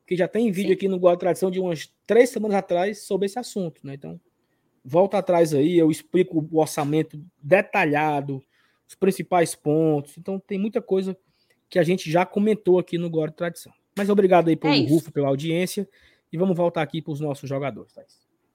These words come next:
Speaker 1: Marcelo
Speaker 2: Vamos
Speaker 1: tem que dar uma
Speaker 2: voltar.
Speaker 1: saidinha aqui rapidinho. Vamos lá.
Speaker 2: Nino
Speaker 1: Nino Paraíba.
Speaker 2: Paraíba. Esse é bom porque foi pra um lugar acolá, né?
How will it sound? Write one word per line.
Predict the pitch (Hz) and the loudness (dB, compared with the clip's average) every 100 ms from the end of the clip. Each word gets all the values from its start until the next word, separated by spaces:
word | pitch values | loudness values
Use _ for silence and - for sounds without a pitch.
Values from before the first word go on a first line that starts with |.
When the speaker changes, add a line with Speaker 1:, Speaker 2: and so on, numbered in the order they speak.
| _ _ - | _ _ -8
Speaker 1:
Marcelo | 143 147 156 | -6 -2 -2
Speaker 2:
Vamos | 165 | 0
Speaker 1:
tem | |
que | 147 | 2
dar | |
uma | 143 | 0
Speaker 2:
voltar. | 139 | 2
Speaker 1:
saidinha | 139 139 139 | -2 0 -6
aqui | 139 | -6
rapidinho. | 139 147 127 104 | -8 -8 -14 -12
Vamos | 156 | -6
lá. | 156 113 _ _ - - - - - _ _ _ _ _ _ 247 | -6 -6 _ _ -20 -20 -20 -20 -20 _ _ _ _ _ _ 0
Speaker 2:
Nino | 320 | 6
Speaker 1:
Nino | 302 320 | 8 8
Paraíba. | 285 277 359 381 | 10 10 10 8
Speaker 2:
Paraíba. | 381 349 359 349 330 311 214 202 202 | 4 2 2 2 2 0 0 0 2
Esse | 254 320 | 0 2
é | 359 | 0
bom | 269 294 | 2 -2
porque | 320 427 403 | -2 -6 -4
foi | 381 349 | -2 -2
pra | 370 | -2
um | 370 | -6
lugar | 370 339 339 | -2 -2 -2
acolá, | 339 392 320 220 190 | -6 -4 0 2 0
né? | 196 226 302 | -2 -6 -6